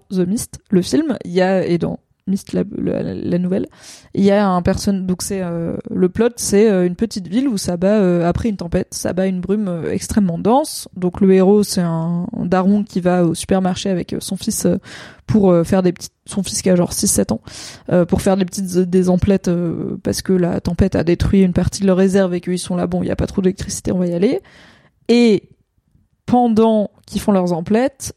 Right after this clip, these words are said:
euh, la brume s'épaissit autour du supermarché et quelqu'un rentre dans su-, le supermarché en disant, « Il y a des créatures dans la brume, il faut pas y aller, c'est mortel. » Et du coup, ils sont coincés dans le supermarché. Et dans le film, comme dans la nouvelle, il y a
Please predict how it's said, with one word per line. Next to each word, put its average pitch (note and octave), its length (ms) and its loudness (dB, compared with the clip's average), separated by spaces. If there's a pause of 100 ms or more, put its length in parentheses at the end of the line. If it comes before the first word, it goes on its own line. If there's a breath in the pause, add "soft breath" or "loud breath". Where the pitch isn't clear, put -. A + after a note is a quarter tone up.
euh, F3+ 400 2
la F3 140 4
brume G3 240 2
s'épaissit A3 500 2
autour G#3 240 2
du G3 80 0
supermarché G#3+ 720 -2
et G3+ 60 2
quelqu'un F#3 300 2
rentre G3+ 140 2
dans G3 60 0
su-, F#3 240 -8
le F#3+ 280 -2
supermarché F3+ 540 -2
en A#3 60 2
disant, « G3 320 0
Il B3 60 2
y G3+ 40 4
a F3 40 4
des F3 100 -2
créatures G#3 360 0
dans F#3 120 4
la D#3+ 120 0
brume, G3 200 2
il A3+ 100 0
faut G3 140 -2
pas F3 140 2
y E3+ 100 0
aller, F3+ 320 2 (340 soft breath)
c'est - 220 0
mortel. » - 340 0 (140)
Et - 80 -4
du E3+ 100 -8
coup, A#3 100 0
ils A#3+ 40 4
sont G3+ 160 -6
coincés G3 300 0
dans G3+ 80 2
le F#3 40 -2
supermarché. - 440 -6 (580 loud breath)
Et A3 120 2
dans A3 120 2
le G3+ 60 -2
film, G3 260 0
comme A3+ 160 -2
dans G3+ 100 2
la F3+ 100 0
nouvelle, G#3 420 0 (140)
il F3 80 -4
y G3 60 4
a F#3 120 0